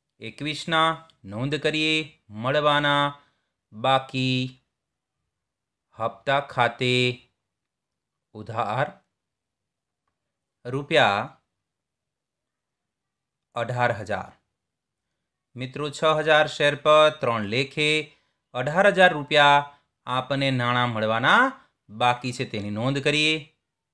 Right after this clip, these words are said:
તે ઇક્વિટી શેર આખરી હપ્તા ખાતે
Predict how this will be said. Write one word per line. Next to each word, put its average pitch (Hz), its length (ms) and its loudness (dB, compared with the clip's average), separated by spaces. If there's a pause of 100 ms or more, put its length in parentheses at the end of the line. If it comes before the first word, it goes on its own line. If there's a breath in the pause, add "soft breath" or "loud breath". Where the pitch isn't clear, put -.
(120)
તે 185 140 0 (840)
ઇક્વિટી 185 500 -4
શેર 110 420 0 (540)
આખરી 139 460 -2
હપ્તા 135 340 0
ખાતે 131 380 -2